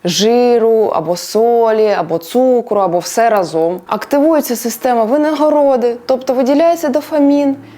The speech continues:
котрий дає відчуття певного полегшення. Що відбувається потім? Амігдала, центр страху та тривоги, може активізувати пошук їжі як способу заспокоєння.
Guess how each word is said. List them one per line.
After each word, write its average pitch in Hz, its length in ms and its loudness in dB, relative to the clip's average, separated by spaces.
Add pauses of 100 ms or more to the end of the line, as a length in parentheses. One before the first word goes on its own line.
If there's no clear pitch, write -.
(160)
котрий 302 360 0
дає 262 400 0
відчуття 285 720 -2 (760)
певного 330 440 2
полегшення. 277 720 -2
Що 233 120 -2
відбувається 254 440 0
потім? 226 340 -2
Амігдала, 214 680 0 (100)
центр 233 380 -2
страху 226 420 -2
та 196 140 -2
тривоги, 196 580 -2 (320)
може 277 640 2
активізувати 240 1200 0 (100)
пошук 226 520 -2
їжі 320 640 0 (280)
як 226 400 -2
способу 294 920 -2 (220)
заспокоєння. 180 1120 -2